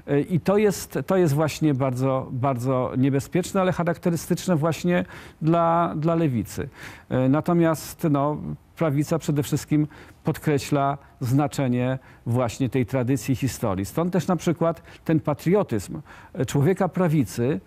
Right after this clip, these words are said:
e, wyraża się w, w uznaniu,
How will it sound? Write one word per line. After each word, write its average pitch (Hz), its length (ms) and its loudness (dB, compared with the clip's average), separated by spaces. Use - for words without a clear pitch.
e, 131 280 2
wyraża 170 480 2
się 185 360 0
w, 175 320 2
w 156 320 -6
uznaniu, 160 800 4